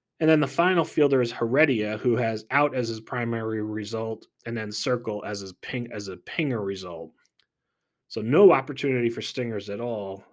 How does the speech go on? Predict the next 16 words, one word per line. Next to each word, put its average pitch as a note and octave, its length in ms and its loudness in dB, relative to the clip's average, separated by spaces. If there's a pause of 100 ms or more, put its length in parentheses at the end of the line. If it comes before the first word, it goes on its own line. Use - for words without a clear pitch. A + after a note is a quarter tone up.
And G#2+ 480 -8 (340)
because B2+ 280 -4
there's A2 200 -4
a G2 40 -6
safe A#2+ 340 -4
result, G#2 300 -6
we're A#2+ 100 -6
gonna A#2+ 220 -2
automatically G#2 560 -8
move G2 200 -8
him A2 220 -8
down F#2+ 280 -10
to F#2+ 200 -12
the F#2 120 -12
offense - 480 -12
too. - 220 -8